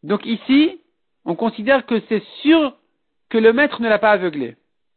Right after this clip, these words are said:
Un coup comme ça n'est pas, ne, ne s'appelle pas qu'il a aveuglé son esclave. Même s'il s'est aveuglé à cause du coup, il n'avait qu'à ne pas. Qui lui a demandé de s'aveugler ?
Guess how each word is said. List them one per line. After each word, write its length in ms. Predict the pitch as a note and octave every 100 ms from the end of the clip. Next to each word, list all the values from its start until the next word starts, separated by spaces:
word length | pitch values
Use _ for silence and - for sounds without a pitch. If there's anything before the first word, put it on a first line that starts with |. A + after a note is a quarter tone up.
| _ _ _ _ -
Un 140 | A3
coup 140 | B3 C#4+
comme 240 | C4 B3 A#3+
ça 160 | C#4
n'est 160 | A#3+ A3+
pas, 320 | C#4 D4 B3+
ne, 160 | G3+ G#3
ne 200 | G#3 G#3
s'appelle 320 | A#3+ A#3 A#3
pas 160 | C#4+
qu'il 160 | C#4 A#3+
a 40 |
aveuglé 400 | A3 G3+ G3+ G#3 G3
son 120 | F#3+
esclave. 400 | F3 - B2+ B2+
Même 200 | G#3+ B3+
s'il 140 | B3 G#3+
s'est 80 |
aveuglé 320 | G3+ F3+ G3 G#3
à 80 |
cause 280 | G3 A3+ G#3
du 160 | E3 -
coup, 300 | A3+ D4+ - _ _ _ -
il 200 | F3+ G#3
n'avait 300 | A#3+ A3 B3+
qu'à 180 | D4 D4
ne 140 | C#4+
pas. 320 | C#4 B3+ B3 _ _ _ _ _ _ _ _ _ _ _
Qui 160 | - A#3
lui 140 | B3
a 60 | C4+
demandé 280 | B3 B3+ C4
de 80 | C4
s'aveugler ? 540 | B3 A#3 F3+ F3